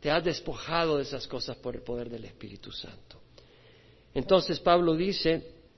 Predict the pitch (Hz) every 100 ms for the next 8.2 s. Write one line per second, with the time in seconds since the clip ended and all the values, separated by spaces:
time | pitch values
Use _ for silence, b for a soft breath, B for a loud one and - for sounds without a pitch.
0 | _ 160 139 139 202 208 190 160 196 190
1 | 180 160 - 165 202 208 180 160 151 -
2 | 185 240 269 226 170 160 180 165 135 127
3 | 131 147 147 170 185 190 277 294 - -
4 | - - - _ _ _ b b b b
5 | b - 120 107 110 139 160 143 147 190
6 | 190 180 220 262 208 233 214 233 220 165
7 | - 139 131 127 131 110 - 131 208 277
8 | 320 -